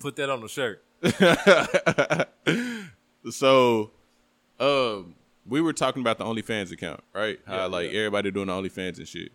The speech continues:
Speaker 1: Yeah, yeah.
Speaker 2: And they were like, you know, and if you don't know what the OnlyFans is, basically, uh, it's an account where people can subscribe to, uh, your channel,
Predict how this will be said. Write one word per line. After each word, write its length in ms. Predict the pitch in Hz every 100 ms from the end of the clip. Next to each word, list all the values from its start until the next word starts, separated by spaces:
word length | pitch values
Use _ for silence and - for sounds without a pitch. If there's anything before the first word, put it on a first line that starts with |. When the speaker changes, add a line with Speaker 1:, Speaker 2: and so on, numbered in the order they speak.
| -
Speaker 1:
Yeah, 160 | 117
yeah. 240 | 95 104 90 85 -
Speaker 2:
And 640 | 113 113 107 95 92 95 _ _ _ _ _ _ _ _ _ _ _ _ _ _ _ _
they 140 | 101
were 160 | 110 101
like, 320 | 95 92 90
you 80 | 107
know, 320 | 101 95 95
and 200 | 85 101
if 120 | 117
you 60 | 139
don't 160 | 139 143
know 60 |
what 60 | 131
the 40 | 98
OnlyFans 600 | 120 117 117 110 107 98
is, 420 | 101 101 95 92
basically, 800 | 92 98 101 104 101 98 95 92
uh, 440 | 92 95 90 82 87 -
it's 260 | 95 95 101
an 100 | 95
account 540 | - 98 95 90 87
where 160 | 90 85
people 240 | 101 98
can 140 | 95
subscribe 640 | 85 92 - 92 92 90 -
to, 300 | 95 90 87 _
uh, 160 | 85 85
your 280 | 80 82 95
channel, 420 | - 95 90 85